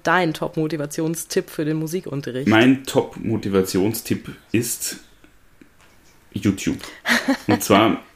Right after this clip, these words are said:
Speaker 2: <laughs> ähm, ich, ich lerne wahnsinnig viel über YouTube und das ist vielleicht auch etwas, ähm, wodurch sich mein Unterricht geändert hat, weil ich gemerkt
Speaker 1: Mhm.
Speaker 2: hab, so wie du vorhin schon gesagt hast, ne, Beatbox,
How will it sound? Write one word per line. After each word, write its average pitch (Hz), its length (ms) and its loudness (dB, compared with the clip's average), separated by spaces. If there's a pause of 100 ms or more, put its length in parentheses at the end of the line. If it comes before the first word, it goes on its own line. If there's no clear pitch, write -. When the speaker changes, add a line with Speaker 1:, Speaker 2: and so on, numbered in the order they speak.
Speaker 2:
<laughs> - 680 -4
ähm, 107 360 8
ich, - 260 2
ich 107 160 0
lerne 113 360 6
wahnsinnig 131 480 6
viel 117 240 0
über 101 160 6
YouTube 95 480 4
und 85 200 0
das 104 140 4
ist 120 120 4
vielleicht 104 420 4
auch - 140 2
etwas, - 460 2 (600)
ähm, 101 360 6 (260)
wodurch 110 360 4
sich 117 260 0
mein 98 260 4
Unterricht 127 720 0
geändert 98 500 2
hat, - 400 -4
weil 98 260 6
ich - 200 0
gemerkt 123 460 4
Speaker 1:
Mhm. 123 40 6
Speaker 2:
hab, 117 180 2 (100)
so 120 180 0
wie 135 80 4
du 123 100 4
vorhin 117 300 4
schon 113 160 2
gesagt - 260 2
hast, 92 220 4
ne, 104 240 4
Beatbox, 120 580 2